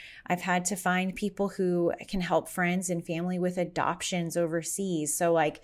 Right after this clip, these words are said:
I have personal experience with needing to find a lawyer and know how very challenging and frankly frustrating it can be when you, like, for example, call someone and they don't call you back, or they say they're going to call you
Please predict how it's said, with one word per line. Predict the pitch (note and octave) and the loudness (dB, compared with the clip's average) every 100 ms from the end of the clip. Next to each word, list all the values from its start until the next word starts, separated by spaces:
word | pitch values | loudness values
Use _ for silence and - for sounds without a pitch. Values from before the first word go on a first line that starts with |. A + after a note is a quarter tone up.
| - - - - _ _ - | -18 -18 -20 -20 _ _ 4
I | F3+ F#3+ F#3+ G3+ F#3+ | 6 6 4 2 2
have | F#3 F3 E3 E3 E3 - - - | 4 4 4 2 0 -6 -18 -16
personal | - A#3+ C4 B3 | 4 6 8 6
experience | F3+ F3 - E3+ E3 E3 D#3 | 6 2 0 0 0 -2 -2
with | E3+ F3 | -4 -2
needing | E3+ F3+ F3+ | 0 2 0
to | F3+ F3+ | 0 -4
find | - E3 E3 | 0 0 2
a | E3 | 4
lawyer | D#3 D#3+ E3 E3+ | 4 4 4 4
and | E3+ E3 | 2 -2
know | E3 D#3+ | -2 -2
how | E3 E3+ E3 | 0 0 2
very | D#3 E3 E3+ | 4 4 4
challenging | E3 - D#3+ E3 E3 E3+ | 0 -4 -4 -4 -4 -4
and | D#3 D3 - | -4 -8 -12
frankly | - E3 E3+ D#3 | -6 -6 -2 -4
frustrating | - D3+ D3+ - E3 E3 E3+ | 0 0 2 0 0 0 -4
it | - | -6
can | E3+ D#3 | -8 -4
be | D#3+ F#3+ | -2 -2
when | F#3 D#3 | -2 -4
you, | D#3 D3+ - _ _ - | -6 -8 -14 _ _ -14
like, | - | -10
for | - D3+ | -4 -4
example, | D3 D3 - | -4 -6 -6
call | D3+ - D#3 D3 E3 | -6 -2 2 2 2
someone | - F#3 G3 G3+ | -2 -2 0 0
and | F#3 | 0
they | D3+ | 0
don't | D3 D3 | 0 -4
call | - D#3+ | -4 -2
you | D3+ D3 | -2 -2
back, | C#3+ C#3 F3+ F#3+ | 0 0 0 -4
or | |
they | D3 | -4
say | D3 - D3+ D#3 | -4 0 2 4
they're | F3 | 2
going | F3+ F3 | 2 0
to | F3 | 0
call | F3 G3 F#3 | 0 2 2
you | F#3+ F#3 F3+ | 2 0 0